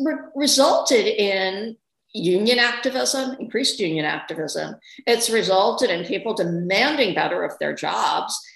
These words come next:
And, you know, "No, I want to work at home." I mean, it's been actually fascinating to watch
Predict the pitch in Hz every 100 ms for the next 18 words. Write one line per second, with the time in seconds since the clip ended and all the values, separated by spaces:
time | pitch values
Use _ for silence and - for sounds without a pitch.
0 | _ _ 214 196 185 180 175 175 175 170
1 | 170 _ - 202 151 160 - - 190 277
2 | 226 165 175 190 170 175 170 151 - 202
3 | 190 170 220 226 220 226 - 220 240 -
4 | 269 - 208 269 - 214 156 156 175 180
5 | 185 185 185